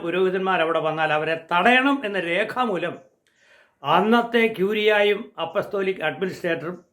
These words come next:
പോലീസിന് കത്ത് കൊടുക്കണമായിരുന്നു. അങ്ങനെ കൊടുത്തിരുന്നെങ്കിൽ അവർ സംരക്ഷിക്കും, അപ്പോൾ അവിടെ കുർബാനയും നടക്കും.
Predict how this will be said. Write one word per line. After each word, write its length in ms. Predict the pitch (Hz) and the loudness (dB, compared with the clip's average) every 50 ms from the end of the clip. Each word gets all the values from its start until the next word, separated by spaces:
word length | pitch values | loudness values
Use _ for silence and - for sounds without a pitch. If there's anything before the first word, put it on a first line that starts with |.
| _ _ _ _ _ _ _ _ _ _ _ _ _ _ | _ _ _ _ _ _ _ _ _ _ _ _ _ _
പോലീസിന് 420 | 214 214 233 254 269 262 240 247 254 254 | 4 6 6 6 6 4 2 0 0 0
കത്ത് 140 | 247 254 269 254 | 0 0 0 -2
കൊടുക്കണമായിരുന്നു. 600 | 254 247 254 269 269 262 262 262 254 254 233 - - - 185 | -2 -2 0 0 2 2 2 2 0 -2 -4 -6 -6 -4 -2
അങ്ങനെ 200 | 202 220 254 262 254 240 | 0 0 0 0 0 0
കൊടുത്തിരുന്നെങ്കിൽ 500 | 240 240 269 254 285 285 277 277 277 277 269 | 0 0 2 2 2 2 2 4 4 4 2
അവർ 100 | 269 269 - | 4 4 2
സംരക്ഷിക്കും, 440 | 277 262 285 247 196 269 254 269 262 - - - | 2 2 2 0 0 0 0 -2 -6 -10 -8 -6
അപ്പോൾ 140 | 190 190 277 269 | -2 0 2 2
അവിടെ 120 | 254 254 262 - | 2 2 0 0
കുർബാനയും 400 | 247 240 247 254 269 277 269 269 | 0 2 4 4 4 4 4 4
നടക്കും. 240 | 254 254 240 208 | 2 0 -2 -4